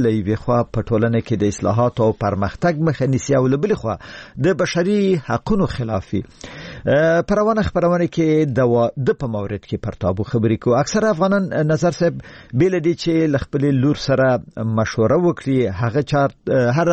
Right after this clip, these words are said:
هغه چا ته یې ورکوي، چې د ده خوښ وي. او دې ته نه ګوري چې د نجلۍ هم خوښ دی او که نه دی خوښ. همداراز ډېرې نجونې که یې هلک خوښ هم نه وي، اعتراض نه شي کولی، ځکه چې بیا پیغور ورکول کیږي.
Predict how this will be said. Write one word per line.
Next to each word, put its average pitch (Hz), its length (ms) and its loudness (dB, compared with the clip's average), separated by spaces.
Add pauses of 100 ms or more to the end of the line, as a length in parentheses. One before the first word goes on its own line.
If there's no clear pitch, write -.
هغه 139 140 0
چا 127 180 -2
ته 120 140 -2
یې 113 80 4
ورکوي، 127 560 0 (840)
چې 123 120 0 (200)
د 107 120 0
ده 113 80 2
خوښ 143 400 -2
وي. 101 100 -2 (1200)
او 110 120 4 (360)
دې 135 200 0
ته 139 80 0
نه 175 120 0
ګوري 147 300 0
چې 135 140 0
د 104 60 -2
نجلۍ 113 440 2
هم 107 100 0
خوښ - 360 -2
دی 147 140 2
او 110 120 2
که 117 160 -4
نه 143 100 0
دی 95 140 0
خوښ. 98 300 -4
همداراز 113 500 0
ډېرې 196 420 0
نجونې 170 320 0 (440)
که 160 80 0
یې 131 300 2
هلک 147 240 2
خوښ - 300 -4 (120)
هم 202 140 2 (140)
نه 233 120 2
وي، 123 140 0 (300)
اعتراض 165 480 0
نه 196 80 0
شي - 160 -6
کولی، 104 340 0
ځکه 147 300 -2
چې 165 240 0
بیا 160 160 2 (120)
پیغور 147 380 2
ورکول 117 400 -4
کیږي. 107 340 -4